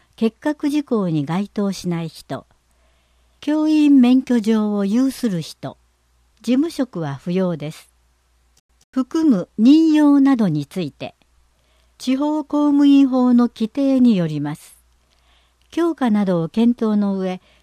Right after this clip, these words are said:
面接などにより任用します。欠員状況などにより、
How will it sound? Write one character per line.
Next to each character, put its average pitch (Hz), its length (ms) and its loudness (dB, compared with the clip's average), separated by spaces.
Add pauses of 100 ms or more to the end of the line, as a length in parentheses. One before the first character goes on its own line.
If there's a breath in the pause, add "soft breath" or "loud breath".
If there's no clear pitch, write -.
(100)
面 285 240 4
接 285 300 -4
な 269 160 2
ど 226 120 -2
に 165 160 -4
よ 165 120 -6
り 175 160 -6 (160)
任 233 300 4
用 202 200 0
し 180 180 -10
ま 160 180 -8
す。 - 160 -20 (1200)
欠 - 260 -2
員 339 260 2
状 311 220 0
況 196 280 -2
な 196 160 0
ど 190 100 -2
に 160 160 -4
よ 156 140 -6
り、 175 160 -10